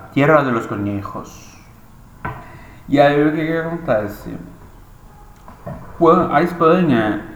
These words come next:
ela era, tipo, fica na Península Ibérica, né? Fica na Península Ibérica, por causa do rio Ibrus, tá? Por isso que, tipo, tre-, tem três países que são ibéricos.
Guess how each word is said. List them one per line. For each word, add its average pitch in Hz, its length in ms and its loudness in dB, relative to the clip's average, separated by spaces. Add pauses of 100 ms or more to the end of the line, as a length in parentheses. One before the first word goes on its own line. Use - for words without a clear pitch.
ela 135 360 6
era, 131 580 6
tipo, 110 720 -2 (140)
fica 113 240 -4
na 107 60 0
Península 101 380 -6
Ibérica, 113 540 0 (120)
né? 120 300 -6 (600)
Fica 123 140 -6
na 107 80 2
Península 104 400 -4
Ibérica, 104 480 2
por - 260 -4
causa 110 240 -2
do 107 80 -4
rio 117 320 0
Ibrus, 113 680 -4
tá? - 360 0 (840)
Por 117 100 -4
isso 117 120 -2
que, 156 60 -14
tipo, 107 580 -6
tre-, 117 340 -2 (120)
tem 131 140 -2
três 165 200 -4
países 185 500 2
que - 100 -12
são 190 180 -4
ibéricos. 110 480 2